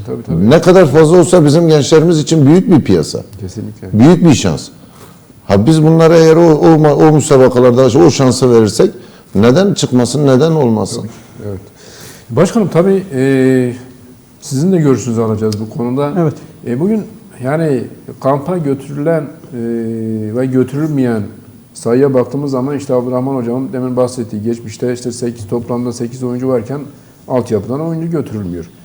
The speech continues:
Speaker 1: E, bugün işte Karaköprü Belediyespor'a oyuncu gönderdiğiniz zaman bir antrenör, ben bugün Abdurrahman Hoca'ya gittiğim zaman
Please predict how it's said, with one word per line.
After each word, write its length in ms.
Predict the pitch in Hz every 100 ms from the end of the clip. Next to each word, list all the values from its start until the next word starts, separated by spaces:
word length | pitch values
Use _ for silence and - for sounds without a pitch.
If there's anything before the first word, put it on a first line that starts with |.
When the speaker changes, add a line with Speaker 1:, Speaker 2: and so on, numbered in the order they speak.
| - _ _ _ _ 101
Speaker 1:
E, 760 | 104 107 107 107 104 104 104 104 - - - - -
bugün 340 | 123 165 165 - - - - _ _ - - -
işte 180 | 110 - 110
Karaköprü 640 | 120 156 165 180 - 139 123 113
Belediyespor'a 760 | 117 123 156 151 - 123 123 120 -
oyuncu 280 | 113 123 139
gönderdiğiniz 640 | 139 127 127 127 139 180
zaman 260 | 156 107 95 - - _ _ _ _ -
bir 280 | 131 151 143
antrenör, 460 | 135 139 147 147 151
ben 160 | 170 160 - - - -
bugün 180 | 165 147
Abdurrahman 480 | 143 143 147 147 156
Hoca'ya 280 | 143 143
gittiğim 420 | 147 139 135 160 131
zaman 180 | 120